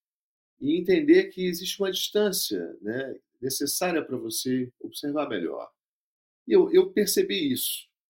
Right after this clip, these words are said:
né, essa liquidez, e percebi que esse era o jogo, tecnologia, esse era o jogo que eu precisava jogar com quarenta, cinquenta, oitenta anos, não importa. Não importa o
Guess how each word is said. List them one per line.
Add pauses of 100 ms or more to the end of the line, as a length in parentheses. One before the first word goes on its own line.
né,
essa
liquidez,
e
percebi
que
esse
era
o
jogo, (460)
tecnologia,
esse
era
o
jogo
que
eu
precisava
jogar (440)
com
quarenta,
cinquenta,
oitenta
anos,
não
importa. (580)
Não
importa
o